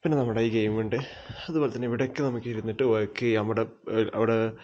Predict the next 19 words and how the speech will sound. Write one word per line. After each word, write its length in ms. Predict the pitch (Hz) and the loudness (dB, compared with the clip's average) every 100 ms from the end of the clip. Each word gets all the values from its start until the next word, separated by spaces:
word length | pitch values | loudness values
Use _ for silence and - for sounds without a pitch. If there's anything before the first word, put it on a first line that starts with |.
| - - _ | -20 -20 _
പ-, 300 | 117 110 117 113 | 0 2 0 0
പ്ലഗ് 260 | 110 104 110 | -4 -2 -6
ആൻഡ് 120 | 104 | -4
പോയിന്റ്സ് 300 | 113 113 113 123 | -2 -2 -4 -6
ഉണ്ട്, 140 | 113 110 - _ | -4 -4 -6 _
പ്രൊജക്ടർ 520 | 131 131 127 - - 131 | 2 2 0 -4 -2 0
ഉണ്ട്. 160 | 113 113 - - _ _ _ - - - | 4 2 0 -12 _ _ _ -6 -6 -4
നമുക്ക് 220 | 135 120 117 | -4 -2 -2
പ്രൊജക്ടർ 340 | 113 110 131 | -4 -4 -2
ഉപയോഗിച്ചിട്ട് 400 | 117 117 113 110 113 | 0 0 -2 0 0
ഇവിടെ 140 | 113 - | 0 -4
സ്ക്രീനിൽ 400 | 117 104 101 127 147 - - - _ | -4 -2 -2 -4 -6 -20 -20 -20 _
മൂവീസോ 460 | 117 117 113 110 160 104 - - _ 113 | -2 2 0 2 2 2 -6 -20 _ -6
മ്യൂസിക്സോ 420 | 107 - - 123 113 | -6 -6 -6 -2 2
കാര്യങ്ങളൊക്കെ 420 | 104 107 107 113 | 4 4 2 2
ഇടാം. 160 | 107 147 - - - - - - - - - | 0 -2 -8 -20 -20 -20 -20 -20 -20 -20 -6
അതുപോലെ 220 | 135 147 143 | 0 2 4
തന്നെ 140 | 147 151 | 4 2
ഫുഡും 280 | 143 139 143 | 4 4 6